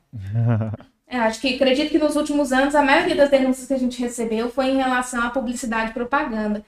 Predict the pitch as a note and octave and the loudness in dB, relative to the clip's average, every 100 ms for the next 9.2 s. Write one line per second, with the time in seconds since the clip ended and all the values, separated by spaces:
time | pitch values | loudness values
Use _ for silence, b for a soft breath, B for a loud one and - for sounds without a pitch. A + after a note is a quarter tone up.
0 | b b b A3 A3 A#3+ B3 C4 B3 - | b b b 0 2 6 8 6 4 0
1 | C4+ B3 C4 - C#4+ G4 F#4 D4+ C#4 C4+ | 2 4 2 2 4 4 4 6 6 6
2 | B3+ D#4 C#4 C4+ C4 A3+ A#3+ B3 B3 A3 | 2 2 2 2 2 -2 -2 -2 0 4
3 | C#4 C4 B3 A#3 A#3 A3+ G#3+ G#3 C4+ C#4 | 4 0 -2 0 0 0 0 2 2 2
4 | - A#3+ C4 A#3+ - B3 B3 C4 B3+ B3 | 0 -4 -2 -2 -2 -2 0 0 -2 -4
5 | - B3 B3 - B A#3 C#4 E4+ E4 D#4+ | -2 -2 -2 -6 B -2 0 2 2 0
6 | - B3 C#4+ C4 B3 A#3+ A#3+ - A3+ B3 | -2 -2 0 0 0 0 -2 -2 -2 0
7 | A#3 G3+ A#3 C#4 A#3+ A3+ A#3+ A#3 B - | 2 0 -2 -2 -2 -2 -4 -6 B -2
8 | B3+ D4+ D4 D4 C#4 C#4 D4 A#3+ A#3 C4+ | 0 4 4 6 4 4 2 2 0 0
9 | F4 D#4 | -2 -6